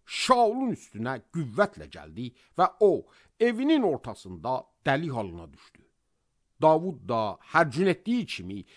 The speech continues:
yenə də əlində çəng çalırdı. Şaulun əlində bir nizə var idi. Şaul, "Davudu bu nizə ilə duvara yapışdırım" düşünüb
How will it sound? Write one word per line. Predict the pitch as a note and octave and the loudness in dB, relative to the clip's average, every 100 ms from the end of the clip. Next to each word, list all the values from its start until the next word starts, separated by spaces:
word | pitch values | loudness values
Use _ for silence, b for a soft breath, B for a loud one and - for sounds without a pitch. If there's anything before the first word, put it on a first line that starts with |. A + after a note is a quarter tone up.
| b - | b -6
yenə | C4+ B3 C#3+ | 0 2 2
də | F#2+ E2 - - | -2 -10 -10 -6
əlində | B2 G#2 F#2 F#2 F#2 - _ | -6 -6 -8 -8 -10 -12 _
çəng | - - F3 G3 | -8 0 2 2
çalırdı. | - - - E3+ C#3+ - _ _ _ _ _ _ _ _ _ | -2 -12 -12 -14 -14 -20 _ _ _ _ _ _ _ _ _
Şaulun | - F3 D3+ F3+ E3+ | -6 0 0 2 0
əlində | G#2+ E2 G2+ E3+ B - | -2 -4 -6 -6 B -4
bir | G3 F#3 | -2 0
nizə | C#3+ G2+ F3 | 0 0 -2
var | A#2+ | -2
idi. | - _ _ _ _ _ _ _ _ _ _ _ _ _ _ _ _ - | -14 _ _ _ _ _ _ _ _ _ _ _ _ _ _ _ _ -16
Şaul, | - F#3+ G3+ C4+ C4+ - _ _ _ _ _ _ _ _ _ C#3+ | 0 4 4 4 0 -2 _ _ _ _ _ _ _ _ _ -4
"Davudu | C#3+ C#3+ B2+ D3 - G#3 F#3 - - | -2 -2 -2 -6 -4 -4 -6 -8 -10
bu | B3+ A#3+ | -4 0
nizə | F3 B2 F#3 - | 0 0 -6 -6
ilə | D#3 C#3+ A2 G#2 | -6 -6 -6 -6
duvara | A#2+ B2+ A#2+ | -6 -4 -6
yapışdırım" | A2+ G#2+ - - A#2 C#3+ G#3+ | -8 -10 -12 -12 -6 -2 -2
düşünüb | G#2 - - G3+ | -4 -8 -6 -6